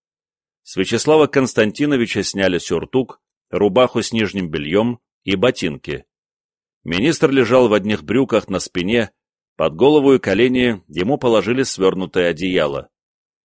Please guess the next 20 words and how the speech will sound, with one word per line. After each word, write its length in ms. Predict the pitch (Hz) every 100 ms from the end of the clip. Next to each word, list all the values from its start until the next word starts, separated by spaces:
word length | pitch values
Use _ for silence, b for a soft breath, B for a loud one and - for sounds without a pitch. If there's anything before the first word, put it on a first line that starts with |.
| _
Ли, 400 | 80 87 131 127 _ _ -
тихонько 480 | 104 - 123 117
постукивая 720 | 107 104 - 117 - 98 98 95
указательным 760 | 95 107 87 104 92 92 92
пальцем 440 | - 95 90 95 80
по 120 | 87
основанию 640 | 85 90 90 87 82 82
иглы, 460 | - 80 87 123 123 _ _ _ _ -
медленно 540 | 85 139 139 147 139
вводил 400 | 101 98 92 127
её 240 | 113 95 92
в 80 |
левую 320 | 85 107 101 95
стопу 380 | - 95 98
министра 640 | 90 85 95 110 117 110 98 _ _ _
между 360 | 92 123 107 107
большим 440 | 90 107 127 131
и 160 | - 117
вторым 400 | - 92 87 82
пальцами. 640 | 92 78 - 71 67